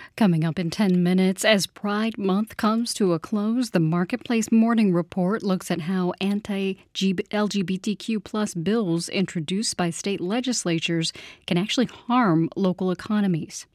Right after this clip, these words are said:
Partly sunny and near eighty today. There's a slight chance of showers this afternoon.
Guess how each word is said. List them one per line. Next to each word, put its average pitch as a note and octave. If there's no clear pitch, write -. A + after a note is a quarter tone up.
Partly G#3
sunny A3
and G#3
near A3
eighty A3
today. F#3+
There's F#3
a D3+
slight F3+
chance E3+
of D#3
showers F#3+
this -
afternoon. F3